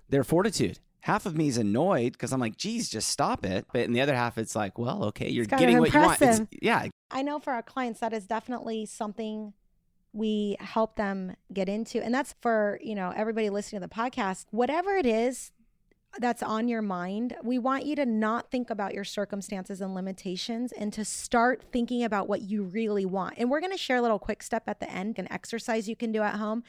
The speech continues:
Speaker 2: that's really easy that will help you do that. But it is getting out of our circumstance. And I know for me,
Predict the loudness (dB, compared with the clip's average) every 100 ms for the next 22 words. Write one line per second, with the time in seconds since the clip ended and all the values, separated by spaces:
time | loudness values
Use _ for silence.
0 | -16 -8 -6 0 0 0 -2 -4 -2 -4
1 | -4 -10 -4 0 2 0 -2 2 0 2
2 | -2 0 0 2 2 2 -2 0 2 2
3 | 0 0 0 0 -2 -2 2 2 2 0
4 | 0 0 -4 -4 -4 -6 -6 -6 -6 -4
5 | -2 0 -2 -4 -2 0 0 -2 -4